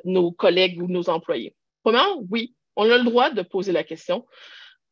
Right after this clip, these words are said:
Euh, il faut s'assurer qu'il y a certaines choses qui sont mises en place, comme, euh, des pratiques de confidentialité très fortes. Où est-ce que les données sont, euh, euh, stockées ? De ce genre de choses-là, il y a plusieurs choses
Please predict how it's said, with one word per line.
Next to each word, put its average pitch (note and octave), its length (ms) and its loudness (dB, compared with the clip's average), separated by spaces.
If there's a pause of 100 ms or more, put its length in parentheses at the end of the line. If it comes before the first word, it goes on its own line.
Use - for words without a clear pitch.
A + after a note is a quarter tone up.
(100)
Euh, F3+ 240 2
il G#3 60 -4
faut B3+ 160 4
s'assurer B3 480 0
qu'il A#3+ 80 2
y - 20 6
a G#3 60 2
certaines G#3 340 -2
choses A#3 180 0
qui - 100 -20
sont G#3 140 -2
mises G#3 220 -6
en F#3 140 0
place, C#4 360 0
comme, G3+ 280 -4
euh, F3 420 2
des F3 180 -2
pratiques - 800 -10 (160)
de F#3 180 -4
confidentialité F#3+ 920 -2
très E3 200 2
fortes. - 540 -4 (440)
Où C4 200 8
est-ce A#3+ 160 4
que - 80 2
les G3+ 160 6
données F#3+ 380 2
sont, F#3 560 0 (340)
euh, E3+ 720 4
euh, D#3+ 220 0
stockées ? G3 540 -4
De G#3 160 -4
ce G#3+ 160 0
genre A3 160 0
de A3+ 80 4
choses-là, G3+ 320 0
il G#3 40 2
y F#3+ 40 2
a F3+ 40 -4
plusieurs A3+ 380 -4
choses G#3 220 -6